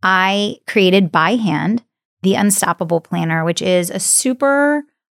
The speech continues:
high quality, hardcover, spiral bound planner that literally is supportive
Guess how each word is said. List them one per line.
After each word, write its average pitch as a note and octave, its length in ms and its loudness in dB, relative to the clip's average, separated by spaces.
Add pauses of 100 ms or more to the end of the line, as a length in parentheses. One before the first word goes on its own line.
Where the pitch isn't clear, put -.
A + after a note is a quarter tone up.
(140)
high F3+ 260 0
quality, F3+ 720 0 (340)
hardcover, F#3+ 1120 0
spiral F3 560 0
bound E3+ 680 0
planner D#3+ 560 -4 (480)
that G#3 460 0 (180)
literally C#4 1000 0
is G3 300 2
supportive F#3 800 0